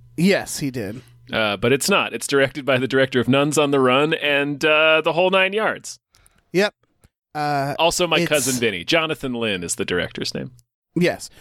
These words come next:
Speaker 1: which sounds like Lan-, Jonathan Landis.
Speaker 2: That's true. That's true.
Speaker 1: Uh, one thing I, I feel like I knew this, and then I keep, I always forget it.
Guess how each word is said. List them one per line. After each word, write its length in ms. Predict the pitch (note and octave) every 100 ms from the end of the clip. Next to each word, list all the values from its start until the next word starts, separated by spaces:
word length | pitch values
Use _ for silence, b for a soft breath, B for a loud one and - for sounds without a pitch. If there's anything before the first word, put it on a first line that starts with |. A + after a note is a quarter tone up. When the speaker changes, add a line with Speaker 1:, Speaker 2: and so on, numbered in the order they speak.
| b -
Speaker 1:
which 120 | F3
sounds 400 | - F#3+ G3 G#3+
like 160 | G#3
Lan-, 300 | G3 A3 A#3+ - D3+
Jonathan 420 | F3 E3 E3+ E3+
Landis. 400 | F#3+ F#3 G2+ -
Speaker 2:
That's 160 | B2+ -
true. 240 | D3+ G#2 -
That's 180 | G#2+
true. 260 | - A2+ E2+ - _ _
Speaker 1:
Uh, 220 | F#3 G3+
one 300 | F3+ A3+ D#4
thing 200 | F4+ F4+
I, 260 | B3+ C4 C4 -
I 140 | A#3
feel 240 | B3 D4+ F#4+
like 180 | D#4+
I 120 | C#4+ G3+
knew 340 | F#3 G3 A3
this, 340 | B3 C4+ -
and 140 | G3+ F#3
then 80 | F3
I 100 | E3+
keep, 220 | G#3+ -
I 140 | G#3
always 220 | A#3 B3+ -
forget 400 | F3+ D#3 D#3+ G#3
it. 180 | A3